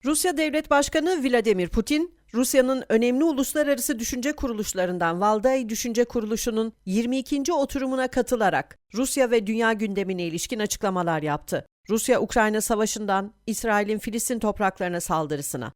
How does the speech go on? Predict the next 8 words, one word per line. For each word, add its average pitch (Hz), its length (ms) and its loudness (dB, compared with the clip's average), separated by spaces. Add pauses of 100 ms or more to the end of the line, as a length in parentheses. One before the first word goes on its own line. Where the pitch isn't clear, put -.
ve 208 180 2
Amerika-Rusya 262 680 0
ilişkilerinden 165 840 -2 (120)
Rus 262 240 -2
ordusundaki 254 640 0
son 262 300 0
duruma 202 260 0
kadar 151 360 -4